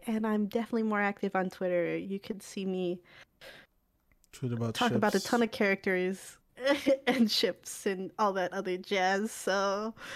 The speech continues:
Speaker 1: you know, you just get more of this content, but visually. <laughs>
Speaker 2: <laughs> All right.
Speaker 1: All
Speaker 2: Yep,
Speaker 1: right,
Speaker 2: that
Speaker 1: yeah.
Speaker 2: does it. That does it for,
Speaker 1: If you,
Speaker 2: uh, this
Speaker 1: if you
Speaker 2: episode.
Speaker 1: did like this episode,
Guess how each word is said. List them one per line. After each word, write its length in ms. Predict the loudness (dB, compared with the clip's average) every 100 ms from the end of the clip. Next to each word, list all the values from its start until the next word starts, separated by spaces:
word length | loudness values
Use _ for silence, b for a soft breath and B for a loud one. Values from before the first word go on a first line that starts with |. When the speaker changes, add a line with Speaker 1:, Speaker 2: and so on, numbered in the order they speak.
| B _
Speaker 1:
you 100 | 4
know, 60 | 4
you 100 | 4
just 180 | 2
get 140 | 2 2
more 180 | 4 4
of 240 | 4 2
this 180 | 0 0
content, 420 | -2 -2 -2 -2
but 100 | -2
visually. 560 | 0 0 0 0 -4 -6 B B B B B -2
<laughs> 20 | 0
Speaker 2:
<laughs> 720 | 2 4 2 2 -2 0 4 6 6 4 -2 -14 _ _ _ -20 -20 -20 -20 -20 _ -20 b b b b b b b b -14 -2
All 60 | 2
right. 120 | 2 -2 _ -4
Speaker 1:
All 120 | 0
Speaker 2:
Yep, 100 | 2
Speaker 1:
right, 200 | 2 2
Speaker 2:
that 80 | 4
Speaker 1:
yeah. 60 | 8
Speaker 2:
does 180 | 8 8
it. 200 | 4 2
That 120 | 4
does 160 | 4
it 60 | 4
for, 220 | 6 6
Speaker 1:
If 140 | 8 8
you, 160 | 8
Speaker 2:
uh, 220 | 6 2
this 140 | -2 -2
Speaker 1:
if 120 | 0
you 80 | 2
Speaker 2:
episode. 160 | 4 6 4 2
Speaker 1:
did 40 | -4
like 280 | 0 0 2
this 240 | 2 2 0
episode, 680 | -2 2 6 6 4 0